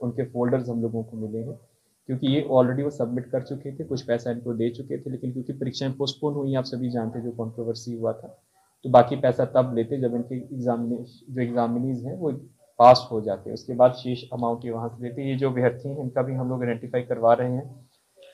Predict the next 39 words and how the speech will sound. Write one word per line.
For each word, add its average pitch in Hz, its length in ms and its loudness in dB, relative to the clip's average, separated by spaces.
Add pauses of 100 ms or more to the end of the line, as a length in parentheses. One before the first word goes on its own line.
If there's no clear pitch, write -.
(160)
ये 139 100 4
लोग 156 160 4
set - 260 6
करते 156 240 2
थे, 160 100 -2
इनके 151 200 -4
वि-, 135 180 -2
विभिन्न 135 220 4
WhatsApp 127 320 6
groups 139 400 -4
थे, 147 60 0
बटन 143 340 6
होल 143 260 0
camera 127 260 6
procure 123 420 2
करते 123 260 4
थे, 131 340 4
Amazon 123 380 8
से 139 340 -2
online 117 520 8 (320)
उसको 113 260 -2
मंगवाते 113 480 6
थे, - 420 -8 (360)
और 135 120 8
sanitizer 139 600 4
की 151 180 -2
bottle 120 320 6
में, 123 140 2
जो 120 100 2
कि 120 100 -2
इन्होंने 123 200 4
demonstration 117 720 2
भी 117 60 4
दिया 107 280 2
है, 135 120 0
उसमें 123 380 -2
fit 110 180 0
करते - 380 -4
थे। 101 180 -14